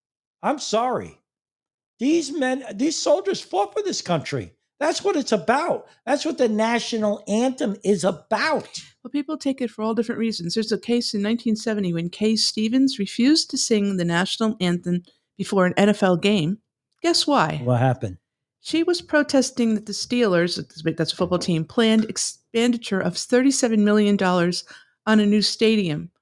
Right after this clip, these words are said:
Speaker 2: when local officials were underfunding treatment for drug users.
Speaker 1: Well, she
Speaker 2: Com-
Speaker 1: was just a stupid ass.
Speaker 2: No, she wasn't. She was trying to garner attention for a cause, and so that's the way she thought she would do it, by making news that way.
Speaker 1: Well,
Speaker 2: Had
Speaker 1: that
Speaker 2: noth-,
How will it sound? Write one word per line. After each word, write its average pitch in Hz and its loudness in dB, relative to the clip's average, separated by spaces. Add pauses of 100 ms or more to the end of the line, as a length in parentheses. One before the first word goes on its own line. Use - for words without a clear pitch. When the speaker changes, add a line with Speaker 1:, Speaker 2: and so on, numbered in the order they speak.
(120)
Speaker 2:
when 180 0
local 233 2
officials 214 0
were - -6
underfunding 208 0
treatment 185 0 (380)
for 190 -2
drug 170 -4
users. 160 -8 (400)
Speaker 1:
Well, 127 4
she 269 6
Speaker 2:
Com- 175 6
Speaker 1:
was 120 2
just 123 0
a 113 2
stupid 131 2
ass. 95 0
Speaker 2:
No, 359 2
she 311 0
wasn't. 185 2
She 294 0
was 294 2
trying 233 0
to 196 -2
garner 190 2
attention 196 0
for 170 -4
a 160 -4
cause, 208 -2
and 196 0
so 208 -4
that's 220 -2
the 226 -4
way 175 0
she 180 -6
thought 170 -6
she - -10
would 170 -4
do 151 -8
it, 151 -10 (420)
by 185 -2
making 185 0
news 165 -2
that 165 -8
way. 151 -8 (480)
Speaker 1:
Well, 120 2
Speaker 2:
Had 131 8
Speaker 1:
that 147 6
Speaker 2:
noth-, - 2